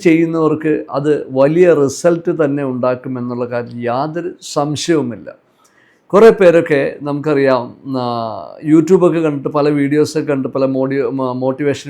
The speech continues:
വീഡിയോസൊക്കെ കണ്ടിട്ട്, അല്ലെങ്കിൽ law of attraction-ൻ്റെ പല വീഡിയോസും കണ്ടിട്ട് പ്രാക്ടീസൊക്കെ തുടങ്ങി കുറച്ച് ദിവസം കഴിയുമ്പോൾ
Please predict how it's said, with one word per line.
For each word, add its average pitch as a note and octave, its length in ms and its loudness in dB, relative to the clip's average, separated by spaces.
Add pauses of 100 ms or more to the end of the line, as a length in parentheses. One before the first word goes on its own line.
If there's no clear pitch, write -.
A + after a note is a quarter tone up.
വീഡിയോസൊക്കെ C3 560 -6
കണ്ടിട്ട്, B2 360 -6
അല്ലെങ്കിൽ C3+ 260 -6 (480)
law C#3 100 4
of C#3+ 100 -4
attraction-ൻ്റെ D3 480 -2
പല D3 80 0 (100)
വീഡിയോസും C3+ 460 -4
കണ്ടിട്ട് B2+ 300 -8 (520)
പ്രാക്ടീസൊക്കെ F3 600 4
തുടങ്ങി D3+ 240 2 (160)
കുറച്ച് G#3 300 0
ദിവസം D#3 320 0
കഴിയുമ്പോൾ C3 400 -2